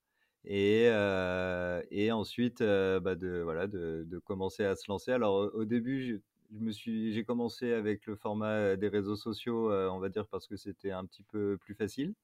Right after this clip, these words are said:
Euh, j'ai commencé, euh, j'avais commencé à faire un site internet à un moment, euh, mais, euh, le plan est un petit peu retombé à l'eau avec, euh, la période de confinement et de covid, euh,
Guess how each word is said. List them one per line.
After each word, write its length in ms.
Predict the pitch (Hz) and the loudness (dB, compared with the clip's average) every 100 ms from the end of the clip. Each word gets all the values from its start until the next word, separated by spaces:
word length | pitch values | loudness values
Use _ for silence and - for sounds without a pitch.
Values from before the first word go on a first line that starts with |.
| _ _ _ _ _ _ _ _ - | _ _ _ _ _ _ _ _ -6
Euh, 920 | 107 101 101 104 104 104 104 101 104 | -2 0 2 4 4 6 4 4 2
j'ai 180 | 104 107 | -2 -4
commencé, 480 | - 139 135 - 139 | -2 -2 -2 -2 0
euh, 500 | 135 135 131 127 120 | 2 4 4 4 4
j'avais 220 | 117 110 | 2 0
commencé 340 | 110 139 139 143 | -2 -4 -2 -2
à 80 | |
faire 180 | 131 131 | -2 -2
un 120 | 127 123 | -2 -4
site 220 | 127 120 | -6 -4
internet 540 | 123 120 120 127 123 | -2 0 0 0 -2
à 60 | 120 | -2
un 100 | 110 | -2
moment, 520 | 113 117 123 123 123 110 | 0 0 0 0 0 0
euh, 280 | 101 98 98 | 0 0 0
mais, 240 | 101 101 | 0 2
euh, 260 | 98 95 95 | 2 0 0
le 160 | 101 | -2
plan 340 | 95 - 113 113 | -4 -6 -4 -2
est 80 | 101 | -2
un 120 | 95 | -4
petit 180 | - 101 | -8 -10
peu 120 | 110 | -10
retombé 400 | - 113 110 113 | -8 -4 0 2
à 100 | 110 | 2
l'eau 300 | 110 117 117 | 2 4 4
avec, 380 | 104 98 95 101 | 4 0 -2 0
euh, 300 | 98 98 98 | 2 4 4
la 120 | 98 | 0
période 440 | - 101 101 104 | 0 -2 0 0
de 320 | 98 98 95 98 | 0 -2 -2 -4
confinement 800 | - 104 107 104 101 101 104 101 | -6 -8 -6 -4 -4 -4 -2 -2
et 280 | 95 95 | 0 -2
de 120 | 87 95 | -2 -6
covid, 400 | 107 98 107 101 | -4 -2 -2 0
euh, 220 | 95 87 | 0 0